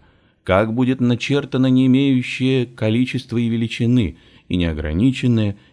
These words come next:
и не имеющее вида? Как будет нарисовано красками бестелесное?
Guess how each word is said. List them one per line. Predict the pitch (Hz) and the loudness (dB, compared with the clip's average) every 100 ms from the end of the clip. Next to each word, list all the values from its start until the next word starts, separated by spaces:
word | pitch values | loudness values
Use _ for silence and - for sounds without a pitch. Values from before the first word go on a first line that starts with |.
| - | 0
и | |
не | 120 120 | 4 6
имеющее | 113 104 110 110 - 117 110 | 6 4 2 0 -2 0 0
вида? | 127 117 78 67 - _ _ _ | 0 -2 -4 -10 -14 _ _ _
Как | - 101 107 | -2 0 0
будет | 95 107 107 | -2 -2 0
нарисовано | 104 101 - 117 113 110 | 0 -2 0 -2 0 -2
красками | 104 107 110 - 110 107 | 0 -2 -2 -4 -2 0
бестелесное? | 98 98 - 107 107 113 - 87 78 67 | -2 -4 -2 -2 0 -2 -4 -6 -6 -8